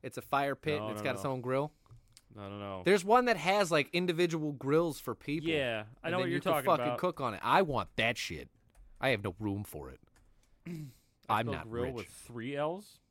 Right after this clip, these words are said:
Speaker 2: Doing fantastic.
Speaker 1: That's a grill.
Speaker 2: <laughs> Grill.
Speaker 1: What? What was that? What was that noise
Speaker 2: I don't
Speaker 1: that
Speaker 2: know.
Speaker 1: just came out of your
Speaker 2: <laughs>
Speaker 1: mouth? That was
Speaker 2: How do you
Speaker 1: weird.
Speaker 2: spell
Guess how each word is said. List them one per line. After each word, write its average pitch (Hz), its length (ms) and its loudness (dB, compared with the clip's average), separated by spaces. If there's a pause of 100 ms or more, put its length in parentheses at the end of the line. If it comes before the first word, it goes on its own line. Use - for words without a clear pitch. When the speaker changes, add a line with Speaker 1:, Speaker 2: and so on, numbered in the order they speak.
(180)
Speaker 2:
Doing - 120 -16 (240)
fantastic. 214 800 0 (120)
Speaker 1:
That's - 120 -10
a 101 60 -6
grill. 98 880 -4
Speaker 2:
<laughs> 156 460 -6
Grill. 175 1000 -4 (340)
Speaker 1:
What? - 140 -8 (800)
What - 180 -8
was 90 140 -8
that? 92 280 -6 (480)
What 214 140 6
was 277 80 4
that 247 160 8
noise 160 260 10
Speaker 2:
I - 40 8
don't 135 80 2
Speaker 1:
that 127 60 2
Speaker 2:
know. 110 60 0
Speaker 1:
just 117 120 -6
came 127 180 0
out 120 120 4
of 117 60 4
your 104 200 2
Speaker 2:
<laughs> 101 40 -4
Speaker 1:
mouth? 104 420 0 (1080)
That 196 100 0
was 131 100 4
Speaker 2:
How 107 80 -12
do 131 80 2
you 143 60 6
Speaker 1:
weird. 107 240 4
Speaker 2:
spell - 140 -10